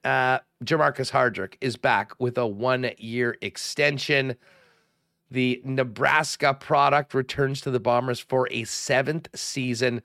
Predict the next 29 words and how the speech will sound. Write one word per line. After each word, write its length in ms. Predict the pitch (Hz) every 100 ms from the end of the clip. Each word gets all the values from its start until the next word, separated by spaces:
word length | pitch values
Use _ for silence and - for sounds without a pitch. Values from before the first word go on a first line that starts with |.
| - - - _ _
Started 420 | - 135 120 107
seventeen 840 | - - - 180 180 180 170 160 147
games 400 | 143 123 110 113
last 340 | 117 110 -
year 160 | 123 110
at 100 | 113
right 200 | 120 -
tackle 400 | 117 117 104 104
for 140 | 110
the 100 | 95
Bombers 560 | 104 117 117 120 113 98
and 140 | 92
part 260 | - 101 95
of 80 |
an 80 | 95
offense 460 | 104 107 - 104 -
that 140 | 65
finished 360 | - 98 78 -
second 400 | 127 113 104 95
in 140 | 95
offensive 600 | 101 98 - 98 - 85
points, 400 | - 139 143 135
first 340 | - 107 98 -
in 140 | 95
touchdowns, 600 | - 139 135 135 131 123
second 360 | - 113 - 104
in 120 | 95
rushing 380 | 127 139 - 123
yards, 380 | 123 123 117